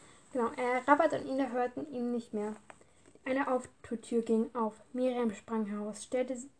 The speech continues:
ihren schwarzen Geigenkoffer ab und warf sich in Idas Arme. „Ida“, strahlte Miriam, „ich hab dich so vermisst.“ „Miri“,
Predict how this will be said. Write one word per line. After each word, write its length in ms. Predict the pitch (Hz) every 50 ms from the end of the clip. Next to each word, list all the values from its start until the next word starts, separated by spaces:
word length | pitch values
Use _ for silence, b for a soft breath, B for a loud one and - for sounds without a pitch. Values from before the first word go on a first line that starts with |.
| _ -
ihren 300 | 247 247 240 247 240 233
schwarzen 560 | 233 - - 254 247 254 254 254 - 247 233
Geigenkoffer 800 | 233 226 233 240 262 247 247 - - _ - - 262 247 - 240
ab 200 | 233 240 - - -
und 180 | 262 247 233
warf 200 | 240 233 233 240
sich 260 | - - 277 - -
in 160 | 269 240 240 240 b b b b b b - - -
Idas 320 | 254 233 262 254 247 - -
Arme. 260 | 254 233 226 240 - - _ _ _
„Ida“, 640 | - 311 311 330 302 320 311 311 302 294 285 254 233 - - _ _ _ _ _
strahlte 480 | - - - - 240 233 226 226 - 233
Miriam, 540 | 233 233 233 226 233 226 220 220 220 277 - -
„ich 120 | - -
hab 160 | 294 285 -
dich 180 | - 294 - -
so 120 | - 311
vermisst.“ 640 | 302 302 311 311 285 269 269 247 233 - - - - - - - - - -
„Miri“, 640 | 311 330 339 339 339 339 330 320 311 302 285 262 240